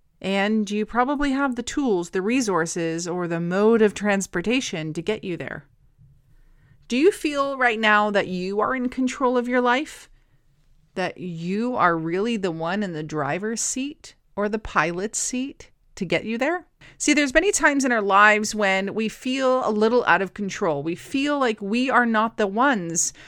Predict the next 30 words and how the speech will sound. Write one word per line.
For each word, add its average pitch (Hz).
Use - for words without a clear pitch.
who 247
are 185
really 247
charting 254
the 196
course -
for 208
where 208
we're 214
going. 254
Maybe 208
it's -
you 202
have 202
children, 220
and 175
what 185
you 214
do 233
and 165
where 190
you 202
go 202
depends 269
on 240
what 226
they 208
want 170
to 127
do. -